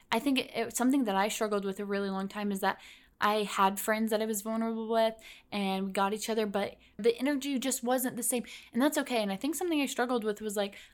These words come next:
understanding that and finding your people, because it takes a really long time, I feel like, to find your people. And especially when you're young and in your twenties,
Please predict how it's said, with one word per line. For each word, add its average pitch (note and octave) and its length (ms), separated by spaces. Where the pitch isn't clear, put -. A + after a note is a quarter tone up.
understanding A3 680
that C#4 260
and G3 200
finding G#3 520
your G3+ 100
people, A#3 680
because C4 180
it C#4 80
takes C#4+ 220
a C4 40
really B3+ 260
long A3 220
time, A3 440
I G3 40
feel G#3 200
like, G3 220
to G3+ 80
find G#3+ 280
your G3+ 100
people. G#3 340
And G#3 100
especially C#4+ 400
when A#3 120
you're G#3 120
young G3 360
and G3+ 100
in G3 100
your G3 100
twenties, G3 560